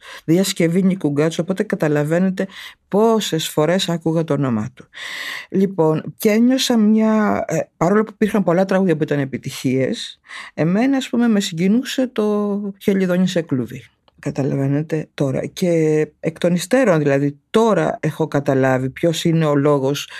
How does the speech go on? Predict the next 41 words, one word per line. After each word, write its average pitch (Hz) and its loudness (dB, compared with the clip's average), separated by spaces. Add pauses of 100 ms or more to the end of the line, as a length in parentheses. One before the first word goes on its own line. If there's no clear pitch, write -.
(360)
που 151 -4 (520)
ένιωσα 151 2
αυτή 143 -2
την, 135 -2 (640)
ε, 98 -2
με 160 4
τράβηξε 151 2
σαν 135 0
με, 131 2
με 147 2
μαγνήτισε 131 0
αυτό 127 -4
το - -2
έργο 131 2
του 135 -6
και 127 -4
του 123 -8
έγραψε. 117 -4
Είναι 202 2
γιατί 170 0 (320)
χρησιμοποιούσαμε 180 2
την 202 2
ίδια 196 2
γλώσσα. 147 0
Λοιπόν, 147 0
εγώ 160 2
ως 196 -2
παιδί 190 2
έντυνα 185 0
τη 170 -4
μοναξιά 147 0
μου 208 4
με 185 2
ποίηματα 175 0
που 160 -8
ήταν 165 -2
για 165 0
το 151 -2
Μεσολόγγι 139 0 (420)
και 135 -2
τραγούδια, 131 -2